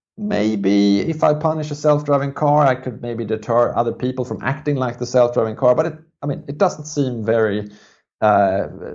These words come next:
plausible. I mean, maybe you could deter other companies from developing cars that would behave in that way. Uh, yeah, but, uh,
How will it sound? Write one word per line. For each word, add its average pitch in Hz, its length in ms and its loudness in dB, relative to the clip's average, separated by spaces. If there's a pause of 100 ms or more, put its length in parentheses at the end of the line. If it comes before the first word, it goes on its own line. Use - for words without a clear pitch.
plausible. 107 440 0
I 95 40 0
mean, 160 160 -2
maybe 160 640 2
you 123 120 -4
could 123 140 -4
deter 117 420 2
other 101 220 2
companies 143 600 -4
from 98 140 -4
developing 104 500 2
cars 127 360 2
that 117 80 -6
would 82 160 -4
behave 147 420 -2
in 92 140 -2
that 78 220 -4
way. 76 360 -2 (580)
Uh, 82 320 2 (1000)
yeah, 80 240 2
but, 135 400 -2
uh, 123 160 0